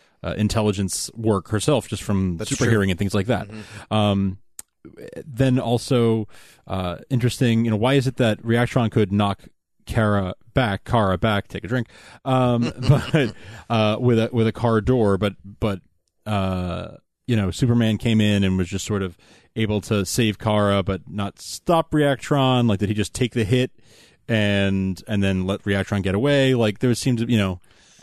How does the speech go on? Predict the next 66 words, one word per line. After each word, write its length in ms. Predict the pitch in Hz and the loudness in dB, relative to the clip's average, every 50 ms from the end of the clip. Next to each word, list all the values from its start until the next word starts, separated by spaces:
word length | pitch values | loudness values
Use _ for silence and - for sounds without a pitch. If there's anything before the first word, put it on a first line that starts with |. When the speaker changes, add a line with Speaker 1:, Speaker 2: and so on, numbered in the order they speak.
| - - - | -16 -4 -4
Speaker 1:
to 80 | - | 0
be 120 | 117 117 110 | 2 4 4
a 80 | 104 | 4
little 260 | 101 107 107 107 104 | 4 4 4 2 2
bit 160 | 95 107 101 98 | 2 2 2 4
of, 460 | 98 95 90 87 85 - - - - - | 2 2 0 -2 -8 -14 -16 -18 -12 -10
of, 240 | 110 101 92 98 _ - | -10 -10 -10 -12 _ -18
uh, 200 | 98 - - 139 | -14 -12 -8 -4
lack 300 | 151 139 139 143 135 - | 0 2 2 2 2 0
of 120 | 127 117 | 0 0
explanation 540 | 123 110 - - 117 110 107 104 90 - 101 | 0 -2 0 0 2 2 2 2 2 2 0
of 100 | 95 90 | 0 2
what 200 | 92 98 104 98 | 2 2 2 2
exactly 380 | 98 92 95 101 98 95 - 104 | 2 0 0 -2 -2 -2 -2 -2
was 140 | 98 95 92 | -2 -2 0
going 280 | - 98 92 92 90 | 2 2 2 2 2
on 220 | 85 82 82 85 85 | 0 -2 -2 -4 -6
there. 320 | - 50 50 50 - - - | -8 -10 -12 -14 -16 -12 -8
Speaker 2:
This, 200 | 131 147 - - - - | -6 -6 -4 -6 -4 0
I 140 | - 131 139 151 160 160 - - | 2 2 2 2 2 0 -2 -4
agree 280 | 143 117 110 120 117 | -4 -2 0 0 2
with 140 | 107 101 87 | 2 0 0
that. 280 | 85 82 78 73 71 - _ _ _ - - | -2 -4 -6 -6 -10 -14 _ _ _ -8 -4
And 220 | 92 95 90 85 | -4 -4 -4 -4
we, 220 | 80 98 127 139 131 | -2 -4 -2 -2 0
we 100 | 135 131 | -2 0
talked 240 | - 131 123 120 - | 0 0 0 0 0
about 140 | 120 117 | -2 -2
that 80 | - 104 | -2 -2
in 60 | 95 90 | -4 -2
the 40 | |
last 280 | 90 87 90 90 - - | -2 -4 -4 -6 -6 -6
one, 180 | 92 87 82 82 | -6 -6 -6 -2
but 180 | - 101 101 | -2 0 0
I 140 | 92 82 104 | 0 0 -2
was 140 | 107 104 - | -2 -2 -4
thinking 240 | 123 117 113 120 101 | -6 -8 -8 -10 -8
about 180 | 85 90 87 - | -8 -8 -10 -10
this, 180 | 87 85 - 101 | -12 -12 -8 -8
and 80 | 95 | -8
I 20 | 95 | -6
think 300 | - 120 123 120 - - | -6 -8 -10 -10 -10 -8
Superman's 500 | - 117 98 98 101 98 90 87 80 82 | -6 -6 -4 -4 -4 -4 -4 -6 -6 -4
real 180 | 90 87 90 | -4 -4 -4
goal 240 | 82 90 90 95 92 | -4 -4 -4 -6 -4
was 200 | 87 71 - - | -6 -8 -10 -12
to 100 | - 82 | -12 -12
save 260 | - - 82 76 - | -12 -12 -12 -14 -14
Kara 240 | - - 85 85 85 | -10 -8 -6 -6 -6
at 80 | 87 - | -4 -4
that 140 | 104 101 - | -4 -4 -4
point 220 | - 101 104 98 | -4 -6 -6 -8
and 100 | 85 82 | -8 -10
not 180 | 76 73 76 - | -10 -12 -12 -12
to 80 | 85 78 | -12 -8
stop 200 | - 92 85 82 | -6 -6 -6 -6
Reactron. 640 | 85 87 87 82 87 - - - 98 98 98 98 101 95 | -6 -8 -8 -8 -10 -10 -6 -6 -4 -4 -4 -4 -4 -2
Speaker 1:
Yeah, 160 | 113 113 110 | 0 0 0
I 60 | 110 | 0
think 180 | - 170 185 175 | 0 0 0 0
he 60 | 185 | 2
was 100 | 160 135 | 0 0
just 140 | 143 135 - | 0 0 0
trying 140 | 151 127 110 | 0 0 -2
to 20 | |
keep 240 | - - 123 107 | -2 -2 -6 -6